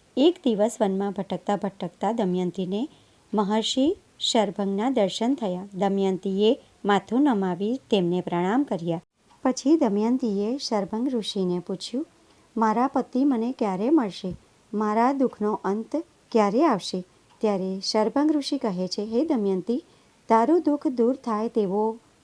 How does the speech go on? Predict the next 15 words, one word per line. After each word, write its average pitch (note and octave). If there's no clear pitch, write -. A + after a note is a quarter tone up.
હું D#4+
એક C4+
ઉપાય G#3
બતાવું G3
છું. F#3+
આનાથી G3
તારું G3
દુઃખ A#3+
દૂર A#3+
થશે, F#3
તેમજ F#3
તારી F3+
મનોકામનાઓ F3+
પૂર્ણ E4
થશે." F#3